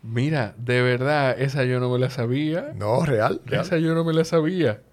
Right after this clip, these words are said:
Speaker 1: Mira, lo voy a, lo voy a, la, la, la voy a buscar, la
Speaker 2: La
Speaker 1: película.
Speaker 2: vas a ver y
Speaker 1: La voy a
Speaker 2: va-, la vas a
Speaker 1: buscar.
Speaker 2: poder ver,
Speaker 1: Por
Speaker 2: ¿no?
Speaker 1: favor, si usted está mirando esto en YouTube, ponga si lo vio el comentario.
Speaker 2: <laughs>
Speaker 1: Porque esto está, eso está genial. El Fine and Rare, de-,
Speaker 2: Sí.
Speaker 1: definitivamente vamos a dar muchos saltos.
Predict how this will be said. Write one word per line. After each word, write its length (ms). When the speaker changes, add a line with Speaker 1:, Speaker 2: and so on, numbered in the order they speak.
Speaker 1:
Mira, 200
lo 120
voy 140
a, 200
lo 160
voy 160
a, 300
la, 160
la, 240
la 120
voy 120
a 40
buscar, 260
la 40
Speaker 2:
La 60
Speaker 1:
película. 220
Speaker 2:
vas 80
a 100
ver 260
y 60
Speaker 1:
La 80
voy 120
a 60
Speaker 2:
va-, 40
la 80
vas 100
a 100
Speaker 1:
buscar. 60
Speaker 2:
poder 240
ver, 240
Speaker 1:
Por 140
Speaker 2:
¿no? 40
Speaker 1:
favor, 400
si 100
usted 180
está 180
mirando 480
esto 200
en 160
YouTube, 540
ponga 680
si 160
lo 140
vio 320
el 140
comentario. 720
Speaker 2:
<laughs> 300
Speaker 1:
Porque 200
esto 100
está, 300
eso 160
está 200
genial. 440
El 160
Fine 360
and 120
Rare, 440
de-, 200
Speaker 2:
Sí. 140
Speaker 1:
definitivamente 540
vamos 180
a 20
dar 100
muchos 320
saltos. 380